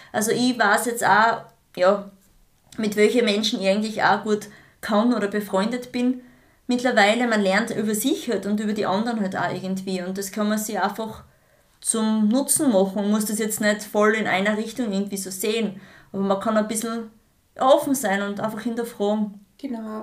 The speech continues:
Speaker 2: abschließend würde ich auch noch von meiner Sicht sagen, ich sehe das genauso und man kann super als Anregung oder Gesprächsthema nutzen.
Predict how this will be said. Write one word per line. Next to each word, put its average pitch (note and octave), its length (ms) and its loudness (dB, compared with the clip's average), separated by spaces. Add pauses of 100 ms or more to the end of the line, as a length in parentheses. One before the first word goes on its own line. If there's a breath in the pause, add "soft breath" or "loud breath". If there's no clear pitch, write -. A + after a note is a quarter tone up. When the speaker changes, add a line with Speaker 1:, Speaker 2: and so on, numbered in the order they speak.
Speaker 2:
abschließend A3+ 580 -8
würde G#3+ 140 -6
ich G#3 40 -8
auch G#3 80 -6
noch G#3+ 140 -6
von A3 120 -6
meiner A3 260 -2
Sicht - 320 -8 (560 loud breath)
sagen, G#3+ 480 -4 (340)
ich A3+ 180 -4
sehe G3+ 140 2
das G#3+ 160 -2
genauso A3+ 600 -2
und A3 180 -4
man G3+ 100 -4
kann G#3 220 -4
super A3 300 -6
als G#3+ 100 -6
Anregung G#3+ 580 -6
oder G3+ 500 -2 (220)
Gesprächsthema F#3 760 -4
nutzen. E3+ 680 -8